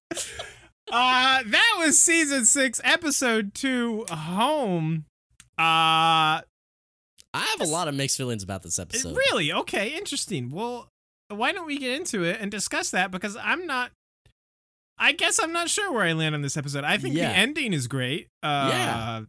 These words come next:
Speaker 2: And there are things about it that are good.
Speaker 1: Well, let's start with something I know
Speaker 2: <laughs>
Speaker 1: you'll love and that are good. It's, it's your favorite character, Cracklin' Oat Bran. Um,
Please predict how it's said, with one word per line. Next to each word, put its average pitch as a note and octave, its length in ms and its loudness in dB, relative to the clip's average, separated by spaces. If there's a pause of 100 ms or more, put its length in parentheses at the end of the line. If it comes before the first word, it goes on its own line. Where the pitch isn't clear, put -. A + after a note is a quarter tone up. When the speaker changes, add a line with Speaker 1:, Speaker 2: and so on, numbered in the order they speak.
(600)
Speaker 2:
And F#3+ 180 0
there A#3+ 200 0
are A3 120 0
things G#3+ 520 -2
about D#3+ 400 -4
it D#3+ 180 -6
that C3 140 -2
are A2+ 180 -2
good. F#2+ 380 -6 (920)
Speaker 1:
Well, A#3 480 2
let's B3+ 260 0
start D#4 300 2
with B3 120 0
something B3 360 -2
I G3 100 6
know G#3 460 0
Speaker 2:
<laughs> - 20 -14
Speaker 1:
you'll E3+ 300 0
love C#3+ 320 0
and E3+ 240 -2
that D3 100 0
are C3+ 100 0
good. B2+ 340 -4
It's, A#3+ 200 -6
it's B3+ 220 -4
your B3+ 100 -4
favorite E4+ 380 -2
character, G3+ 380 -2
Cracklin' C4 480 -2
Oat D#4+ 200 -6
Bran. A2+ 360 -4 (240)
Um, D#3 580 2